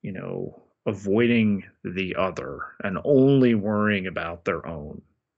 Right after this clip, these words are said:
and the interconnectedness of all people across borders. I think that this threat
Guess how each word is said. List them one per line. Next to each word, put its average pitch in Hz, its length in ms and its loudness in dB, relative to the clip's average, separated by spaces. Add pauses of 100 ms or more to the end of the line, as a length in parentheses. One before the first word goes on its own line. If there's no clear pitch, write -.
(260)
and 98 220 -4
the 101 180 -4
interconnectedness 107 1160 -2
of 101 220 -6 (260)
all 95 320 0
people 95 600 -4
across - 600 -4
borders. - 800 -8 (640)
I 120 100 -4
think 104 560 -2 (160)
that 101 180 -2
this - 280 0
threat 95 480 -2